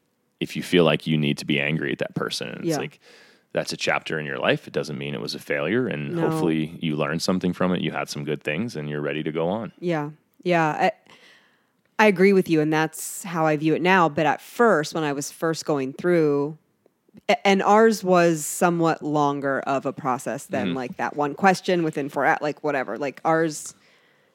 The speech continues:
Speaker 2: um, I, I would say was probably, like, a couple weeks
Speaker 1: Mm-hmm.
Speaker 2: of, you know, kind of back and forth and conversations and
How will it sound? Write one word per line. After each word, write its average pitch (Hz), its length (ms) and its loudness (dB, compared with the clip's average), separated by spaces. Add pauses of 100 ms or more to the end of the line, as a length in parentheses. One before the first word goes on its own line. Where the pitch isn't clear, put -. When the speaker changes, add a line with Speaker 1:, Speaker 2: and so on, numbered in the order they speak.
(260)
Speaker 2:
um, 147 500 -2 (680)
I, 175 240 2
I 196 40 4
would 190 160 2
say 165 160 0
was 151 140 -4
probably, 147 440 -2
like, 127 260 -6
a 139 60 -8
couple 135 440 -6
weeks - 680 -12 (640)
Speaker 1:
Mm-hmm. 90 300 -2
Speaker 2:
of, - 480 -8 (220)
you 156 80 -8
know, 117 220 -10
kind 147 160 -12
of - 80 -16
back 123 260 -6
and 147 100 -16
forth 104 440 -10
and 135 120 -8
conversations 95 960 -12
and 98 300 -16